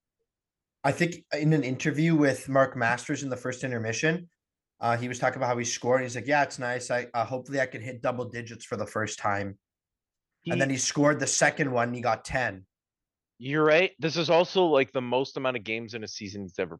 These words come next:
Speaker 2: played. He's
Speaker 1: Yeah,
Speaker 2: played
Speaker 1: yeah.
Speaker 2: seventy-two games this year. His recent highest was fifty-seven with Pittsburgh in twenty nineteen.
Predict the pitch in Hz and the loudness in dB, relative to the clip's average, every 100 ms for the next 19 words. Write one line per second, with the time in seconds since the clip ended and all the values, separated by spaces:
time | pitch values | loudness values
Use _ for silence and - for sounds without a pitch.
0 | _ 80 71 - 160 139 110 92 123 127 | _ -8 -8 -10 -2 2 2 2 0 2
1 | 127 113 123 104 110 113 120 - 147 143 | -2 -4 -4 -2 -2 -6 -12 -2 2 2
2 | 123 - - 110 120 117 - 110 - 113 | 0 -8 -14 -12 -8 -8 -6 -6 0 2
3 | 113 117 - 110 101 - - 135 - 131 | 4 2 -2 -6 -6 -12 -4 -4 -2 -10
4 | 120 123 110 110 110 101 - 107 - 107 | -4 2 2 0 -6 -8 -6 -10 -4 -6
5 | 92 85 98 87 95 90 80 80 - 67 | -4 -8 -10 -10 -8 -8 -10 -14 -14 -16